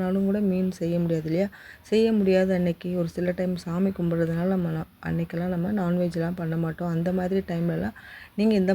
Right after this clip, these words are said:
மாதிரி பண்ணி கொடுங்க. பாருங்க எவ்வளோ கிரிஸ்பியா இருக்குன்னு. என்னால தொட முடியல, ரொம்ப சூடா இருக்கு. நல்லா கிரிஸ்பியா இருக்கும் சாப்பிட்றதுக்கு. உள்ள நல்-, சாஃப்டாவும் வெளியில நல்லா கிரிஸ்பியாவும் அப்படி இருக்கும். சூடா இருக்கிறதுனால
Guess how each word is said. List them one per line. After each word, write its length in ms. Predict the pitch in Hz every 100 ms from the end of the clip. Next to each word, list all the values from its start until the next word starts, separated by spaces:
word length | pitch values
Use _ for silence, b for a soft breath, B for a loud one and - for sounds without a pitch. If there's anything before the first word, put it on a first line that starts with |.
| 196
மாதிரி 220 | 196 208 208
பண்ணி 180 | 170 175
கொடுங்க. 200 | 175 170 165 _ _ _ _ _ _ _ _ - -
பாருங்க 360 | 190 226 220 226 226
எவ்வளோ 200 | 185 202 -
கிரிஸ்பியா 420 | 180 170 - 196 180
இருக்குன்னு. 340 | 165 165 180 240 -
என்னால 240 | 165 165 196 185
தொட 180 | 175 202
முடியல, 300 | 196 165 180
ரொம்ப 180 | 175 175 190
சூடா 240 | 180 180 185
இருக்கு. 260 | 165 - 165 226 202
நல்லா 240 | 170 190 220
கிரிஸ்பியா 420 | 175 170 - 185 180
இருக்கும் 260 | - 165 165
சாப்பிட்றதுக்கு. 580 | 160 175 170 156 - 190 180
உள்ள 140 | 175 190 - 175
நல்-, 200 | 165 - -
சாஃப்டாவும் 640 | - 175 180 - 175 208 226
வெளியில 300 | 170 185 185 165
நல்லா 200 | 160 175 170
கிரிஸ்பியாவும் 560 | 160 - 175 170 170
அப்படி 200 | 156 165 160
இருக்கும். 340 | 160 - 170 233 - - - - - - - - - - - - - - - - - - - - - - - - - - - - -
சூடா 340 | 208 220 220 196
இருக்கிறதுனால 600 | 170 180 165 170 175